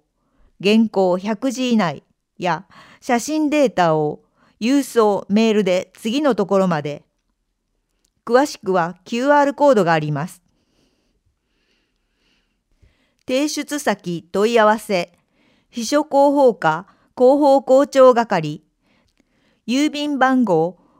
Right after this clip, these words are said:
五二八の八五零二。甲賀市水口町水口、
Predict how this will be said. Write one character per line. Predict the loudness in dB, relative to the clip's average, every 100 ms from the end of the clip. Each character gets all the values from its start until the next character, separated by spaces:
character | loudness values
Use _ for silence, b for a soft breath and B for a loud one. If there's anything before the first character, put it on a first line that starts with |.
| _
五 | 0 2
二 | 0 -2 -2
八 | -2 -2 -4
の | -2 -6 b b b
八 | -8 -6 2
五 | 4 6
零 | 2 0
二。 | -2 -4 -8 -16 _ _ _ _ _
甲 | 2 2
賀 | 2 -2
市 | 0
水 | 2 2 0
口 | -4 -6
町 | -2 0 2
水 | 0 -2
口、 | -6 -10 -8 -8